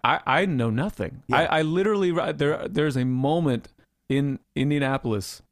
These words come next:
Speaker 1: I remember we had just had Luca, and I remember, like, middle of the night, just looking at Amy and being like,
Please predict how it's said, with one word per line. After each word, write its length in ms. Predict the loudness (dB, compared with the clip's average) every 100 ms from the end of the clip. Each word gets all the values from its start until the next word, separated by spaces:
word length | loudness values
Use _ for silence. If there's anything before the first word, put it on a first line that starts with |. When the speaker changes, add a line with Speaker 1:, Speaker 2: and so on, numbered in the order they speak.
| _ -6
Speaker 1:
I 100 | -2
remember 720 | 0 0 0 0 0 0 -4 _ _ _ -8
we 140 | -2
had 120 | -2 -2
just 320 | -2 -2 0
had 200 | -2 -2
Luca, 300 | -2 -2 -4
and 120 | -2 -2
I 40 |
remember, 440 | 0 0 0 0
like, 240 | 0 -2 -2
middle 260 | -2 0 0
of 60 |
the 80 | -2
night, 260 | -2 -4 -6 _ _
just 240 | -8 -6 -2
looking 340 | -2 -2 -2
at 100 | 0
Amy 340 | 0 0 0 -2
and 160 | -2
being 160 | -2 -2
like, 160 | -2